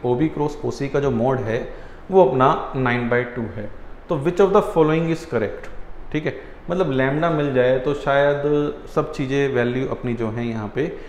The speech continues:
निकल जाएंगी कि भाई लैम्डा आ गया तो अब हम चीज़ें क्या देख सकते हैं। उसके लिए ओबी क्रॉस ओसी की value दे रखी है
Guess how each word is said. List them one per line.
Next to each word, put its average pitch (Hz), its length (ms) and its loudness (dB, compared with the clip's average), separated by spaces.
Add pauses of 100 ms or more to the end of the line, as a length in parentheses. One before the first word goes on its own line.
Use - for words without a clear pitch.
(240)
निकल 120 240 2
जाएंगी 143 340 2
कि 156 120 2
भाई 147 120 0
लैम्डा 127 340 2
आ 110 180 0
गया 120 180 -2
तो 135 200 -4
अब 120 320 -4
हम 117 140 -4
चीज़ें 120 320 -2
क्या 113 120 -2
देख 104 180 -6
सकते 104 260 -10
हैं। 104 140 -8 (400)
उसके 220 280 -2
लिए 220 280 0 (140)
ओबी 165 240 2
क्रॉस 185 300 -2 (100)
ओसी 143 240 -6
की 147 160 -8
value 127 220 -2
दे 107 80 -4
रखी 113 260 -10
है - 160 -12